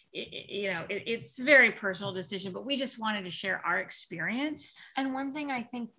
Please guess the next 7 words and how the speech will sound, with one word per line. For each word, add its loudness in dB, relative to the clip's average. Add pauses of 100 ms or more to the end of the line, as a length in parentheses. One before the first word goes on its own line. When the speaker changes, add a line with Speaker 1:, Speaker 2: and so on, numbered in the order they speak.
(160)
Speaker 2:
it's -10 (300)
notable -4
in -4
mentioning -6 (100)
that -2 (640)
doctor -4
who -8